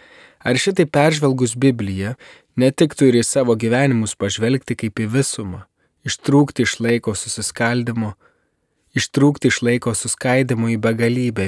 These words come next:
viena po kitos einančių veiklų, idant mūsų gyvenimas būtų vientisesnis, atrastume jame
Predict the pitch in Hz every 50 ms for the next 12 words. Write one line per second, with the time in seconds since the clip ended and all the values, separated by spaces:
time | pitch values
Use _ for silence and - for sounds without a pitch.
0 | 95 104 101 101 113 123 120 117 - - - 104 - - - - - 113 104 98
1 | 98 - - 92 95 95 90 90 92 - - 92 92 92 92 - - 117 123 131
2 | 127 - - - - _ _ _ _ _ _ _ _ _ _ _ - 104 101 101
3 | 98 95 - - 120 135 131 - - 117 113 113 110 113 110 113 107 98 90 85
4 | 85 85 - - 98 101 92 - 95 101 107 107 110 - 117 - - 117 107 101
5 | - - 92 92 - - - - - - - - _ _ _ _ - - - -
6 | - 147 165 160 - - - 123 110 110 110 107 107 107 107 107 107